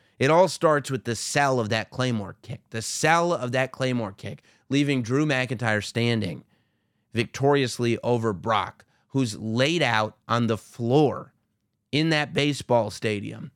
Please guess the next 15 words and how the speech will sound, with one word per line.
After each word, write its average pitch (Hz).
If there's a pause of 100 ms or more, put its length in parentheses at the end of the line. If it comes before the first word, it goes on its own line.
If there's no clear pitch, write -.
(600)
for 113
minutes, 117 (500)
making 143
it 139
seem 143
like 107 (260)
a 123
literal 139
Claymore 131
just 117
came 117
and 107
took 120
him 113
out. 107